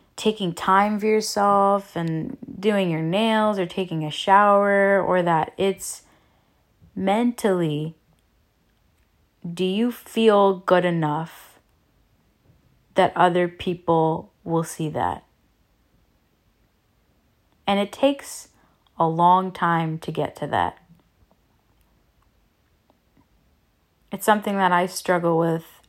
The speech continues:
daily. Uh, I've been on this self-healing journey for, pff,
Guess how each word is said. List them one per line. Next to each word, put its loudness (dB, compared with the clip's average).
daily. 0
Uh, 2
I've 4
been 0
on 2
this -4
self-healing -2
journey -2
for, -2
pff, -12